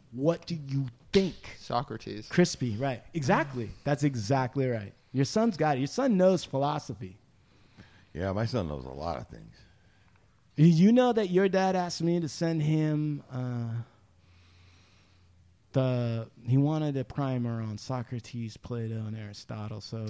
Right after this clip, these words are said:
Speaker 1: he asked
Speaker 2: The
Speaker 1: me
Speaker 2: five dialogues?
Speaker 1: He asked me to send him, uh, I knew exactly what book to send him, which is the Little Har-, uh, the Little Oxford book on the pre-, the, on the Socratics, on, on Socrates, Plato, and Aristotle, the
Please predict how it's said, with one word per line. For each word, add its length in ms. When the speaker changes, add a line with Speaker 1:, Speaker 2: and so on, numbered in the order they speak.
Speaker 1:
he 100
asked 300
Speaker 2:
The 120
Speaker 1:
me 60
Speaker 2:
five 240
dialogues? 520
Speaker 1:
He 160
asked 240
me 140
to 80
send 380
him, 640
uh, 40
I 180
knew 220
exactly 360
what 140
book 180
to 60
send 180
him, 80
which 160
is 60
the 80
Little 260
Har-, 340
uh, 60
the 120
Little 200
Oxford 460
book 300
on 460
the 340
pre-, 300
the, 100
on 220
the 40
Socratics, 520
on, 320
on 200
Socrates, 640
Plato, 680
and 320
Aristotle, 640
the 200